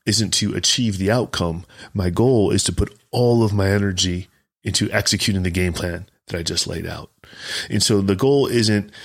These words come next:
you know, let's, let's say the goal is to get fucking jacked, right? Okay, cool. That's my goal. So what's my game plan to get jacked? Well, it's to lift weights four days a week, eat a gram of, uh,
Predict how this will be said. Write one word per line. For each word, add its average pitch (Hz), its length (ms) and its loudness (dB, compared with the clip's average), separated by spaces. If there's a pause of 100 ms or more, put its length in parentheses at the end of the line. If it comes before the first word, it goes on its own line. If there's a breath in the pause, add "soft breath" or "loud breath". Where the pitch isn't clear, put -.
(380 loud breath)
you 131 80 -2
know, 104 120 4
let's, 98 220 2
let's 113 240 0
say 107 120 0
the 98 100 0
goal 98 240 2
is 87 80 0
to 92 80 0
get 92 120 0
fucking 92 320 -2
jacked, 85 360 -4
right? 95 280 -4 (680 loud breath)
Okay, 110 260 2
cool. 131 260 2
That's 107 220 2
my 107 120 2
goal. 104 380 2
So - 440 -2
what's 113 200 2
my 104 80 2
game 156 260 2
plan 107 220 2
to 90 80 0
get 98 160 -2
jacked? 101 320 -2
Well, 95 100 0
it's 90 100 -2
to 90 80 -6
lift 104 200 -2
weights 107 240 0
four 101 180 2
days 98 180 4
a 95 60 2
week, 95 300 0 (200 loud breath)
eat 104 220 2
a 92 60 2
gram 101 260 2
of, 85 220 -4
uh, 95 340 -2